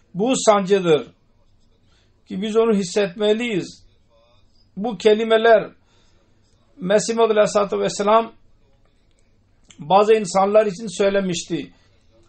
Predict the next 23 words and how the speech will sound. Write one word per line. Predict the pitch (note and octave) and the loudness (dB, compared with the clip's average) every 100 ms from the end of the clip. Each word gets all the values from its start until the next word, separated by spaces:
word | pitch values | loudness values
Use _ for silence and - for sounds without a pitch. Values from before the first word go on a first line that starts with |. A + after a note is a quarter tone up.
| _ _ | _ _
Onlar | - G#3 G#3+ A3+ | -6 -2 2 2
kendi | F#3+ G#3 G#3 A#3 | 2 -2 -2 -6
sohbeti, | F#3+ G#3 F#3+ G#3+ - | -2 0 2 0 0
e, | B3 A#3 - - F3 E3 | -4 -6 -8 -8 -8 -8
içinde | D3+ F3 G3+ G3+ G3+ | -10 -4 0 2 2
idiler. | F#3+ F3 D#3+ C3 - _ _ _ - | 0 2 2 2 -4 _ _ _ 0
Eğer | F#3+ | 0
onların | F#3+ G#3 G#3+ G#3+ G#3+ A#3+ A#3+ - | 2 0 2 4 4 2 -2 0
seviyeleri | A3 G#3 G#3 F#3+ F#3 F3 A2 G2+ - - - - - _ _ | 0 2 4 4 2 0 -4 -12 -20 -20 -20 -20 -20 _ _
Mesih | - F3+ F3+ A3 | -6 -4 -2 -2
Maud | A3 G#3+ | 0 2
Aleyhisselatü | G#3 G#3 A3 G#3+ G#3+ | 2 2 4 2 2
Vesselam'ın, | G#3+ G3 G#3 G3 G#3+ A3+ F3 C3+ - _ _ _ _ _ _ _ - | -2 -2 0 0 2 -2 -2 -8 -16 _ _ _ _ _ _ _ -12
e, | |
ze-, | E3+ D#3+ E3+ F3+ D#3 | -10 -8 -2 0 0
arzularına | F#3 G3+ G3+ A#3 A3 G#3+ A3 | 2 2 2 2 2 2 0
göre | G3+ G3+ G#3 | 2 2 2
değil | F#3+ A#3+ B3 G#3+ | 2 0 -4 -8
idiyse | G3 G#3+ F3 F#3 D3+ E3+ _ _ _ _ _ _ - | -4 -4 -2 0 0 -4 _ _ _ _ _ _ -4
ve | F#3+ | 2
eksiklikler | G3 - - A3+ G#3 C4 B3+ B3 B3 | 2 2 -4 -8 -8 -12 -4 0 0
var | A3 G3+ G3 | 2 2 2
idiyse | G#3 F#3 G3 F3 G3+ G#3+ | -6 -6 -6 0 2 2